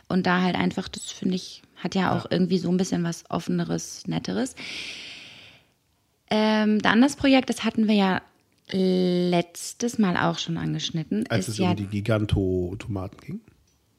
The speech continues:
Speaker 1: Ja, das kleine, ähm, ach so, hatte ich das da auch schon gesagt mit dem kleinen Hochbeet in dem, in dem Gewächshaus?
Speaker 2: Mir ist so.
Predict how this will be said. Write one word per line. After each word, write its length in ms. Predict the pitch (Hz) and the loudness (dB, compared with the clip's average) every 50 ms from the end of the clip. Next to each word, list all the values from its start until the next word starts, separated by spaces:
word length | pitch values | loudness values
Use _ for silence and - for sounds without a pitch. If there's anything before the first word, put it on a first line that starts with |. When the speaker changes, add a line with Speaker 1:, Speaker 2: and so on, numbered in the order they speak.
| _ | _
Speaker 1:
Ja, 460 | - 180 165 156 143 135 156 165 190 196 | 0 0 2 4 4 4 4 4 2 2
das 160 | 180 170 - | 0 -2 -4
kleine, 640 | - - 185 175 170 170 170 165 160 160 156 - - | -4 -2 0 0 2 2 2 0 0 0 -2 -2 -2
ähm, 200 | - 160 156 156 - | -4 -4 -4 -2 -2
ach 100 | - 180 | -2 -2
so, 240 | - - 440 359 247 | 0 0 2 4 4
hatte 160 | 226 226 254 | 4 4 2
ich 60 | 233 | 0
das 160 | - 208 - | -2 -2 0
da 180 | - 196 185 226 | 2 2 2 2
auch 60 | 349 | 0
schon 200 | - 226 190 180 | 0 0 0 0
gesagt 300 | 180 165 175 170 180 190 | 0 0 0 0 0 0
mit 140 | 202 190 185 | -2 -2 0
dem 100 | 185 190 | -2 -2
kleinen 300 | 190 - 185 180 175 175 175 | -2 -2 -2 -2 0 0 0
Hochbeet 440 | 185 180 185 - - 196 220 226 - | 0 0 -2 -2 0 0 0 0 -2
in 220 | - 196 196 185 | -2 -2 0 0
dem, 400 | 180 180 180 175 170 170 170 165 - | 0 0 0 0 -2 -2 -4 -4 -2
in 80 | - | -2
dem 140 | 175 165 165 | -2 -2 -2
Gewächshaus? 560 | 160 165 - 175 175 - - 185 196 254 - | -2 -2 -4 -4 -4 -2 -2 0 0 2 2
Speaker 2:
Mir 140 | 190 226 - | 0 -2 -2
ist 120 | 135 - - | -4 -6 -6
so. 200 | - 85 85 | -8 -10 -12